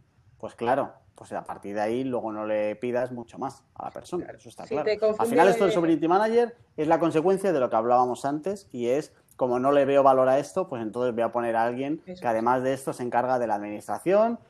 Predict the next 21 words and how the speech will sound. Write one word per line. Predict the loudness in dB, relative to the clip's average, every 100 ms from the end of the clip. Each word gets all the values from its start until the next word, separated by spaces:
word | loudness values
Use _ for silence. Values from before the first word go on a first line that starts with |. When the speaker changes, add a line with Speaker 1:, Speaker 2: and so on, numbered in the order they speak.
| _ -8
Speaker 1:
o | -4
de | -4
las | -6
facturas | -8 -8 -2 0 2 0
o | -2
de | -2
la | -4
de | -4
re-, | -6 -10
recepción | -8 -8 -8 -8 -2 0 -2 -6 _ _ -8
o | -2 -2
el | -2
sobrino | -6 -4 0 0 0 -2
o | -4 -4
el | -6 -6
primo | -2 0 0 -2 -2 -4
o | -4
el | -4 -4
amigo | -2 -2 0 0 0 -2 -4 -6
o |
cualquiera | -4 -4 -2 2 4 4 0